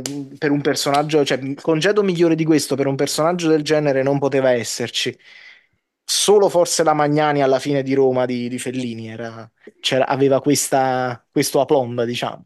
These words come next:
Però, eh, mo qua stiamo, mm, praticamente non stiamo più parlando neanche di cinema, stiamo parlando di David Lynch, di un grande personaggio che, insomma,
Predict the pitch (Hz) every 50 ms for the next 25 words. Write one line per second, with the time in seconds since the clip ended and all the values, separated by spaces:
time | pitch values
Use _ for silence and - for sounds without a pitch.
0 | _ _ - 165 151 139 - - _ _ _ _ _ - - _ _ _ _ _
1 | _ _ _ _ _ _ - 117 113 113 113 127 135 127 - 127 120 - - 117
2 | - - 127 123 127 123 127 127 127 131 135 131 127 135 135 127 120 - 135 131
3 | 120 139 139 147 156 160 151 139 - - 143 139 135 135 - - 135 - 139 127
4 | 131 135 131 131 131 127 131 131 123 131 131 131 120 - 131 123 117 113 117 -
5 | - 120 117 113 120 120 120 120 120 117 117 117 117 117 120 113 117 117 117 127
6 | 127 117 110 110 - 110 113 113 117 120 120 120 117 117 120 110 - - - 123
7 | 117 107 104 107 120 113 110 107 - 113 110 107 107 110 110 110 107 - 104 107
8 | 104 -